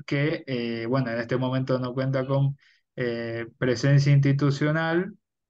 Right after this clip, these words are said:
al menos, eh, no de forma física, no, no a través de una oficina, pero lo, las actividades que lleva a cabo silsa se siguen, eh, realizando,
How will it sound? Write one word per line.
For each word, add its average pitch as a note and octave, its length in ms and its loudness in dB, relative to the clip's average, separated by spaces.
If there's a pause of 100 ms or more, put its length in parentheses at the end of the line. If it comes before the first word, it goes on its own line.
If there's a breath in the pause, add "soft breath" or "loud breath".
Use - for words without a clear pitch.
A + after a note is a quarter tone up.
(100)
al B2 180 -6
menos, C#3 440 0
eh, B2 420 0
no C3+ 280 2
de C3+ 160 4
forma C3+ 400 0
física, E3 560 -2
no, C#3 300 0
no C3 120 -8
a C3 60 -8
través C3 240 -4
de C3+ 60 0
una C#3 160 0
oficina, D3 480 -4
pero D3 340 -4 (540 soft breath)
lo, B2+ 540 0
las A#2 280 -6
actividades B2+ 720 0
que B2+ 120 -2
lleva B2+ 260 0
a B2 40 -4
cabo C3 300 0
silsa C#3 640 -2
se B2 200 -8
siguen, C3 540 -2
eh, A#2 440 -2
realizando, B2+ 920 -2